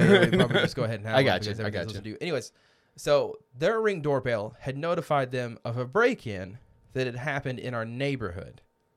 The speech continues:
Speaker 1: right? Or it said something along the lines, because what the, what the caller had said was that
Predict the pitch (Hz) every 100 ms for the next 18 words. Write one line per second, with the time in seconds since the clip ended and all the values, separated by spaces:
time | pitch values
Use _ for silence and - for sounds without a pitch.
0 | _ - 123 123 127 127 - 151 139 180
1 | 170 165 156 147 139 127 147 151 160 185
2 | 156 - 165 175 165 - 156 151 127 120
3 | 139 135 113 107 _ _ - 127 113 117
4 | 110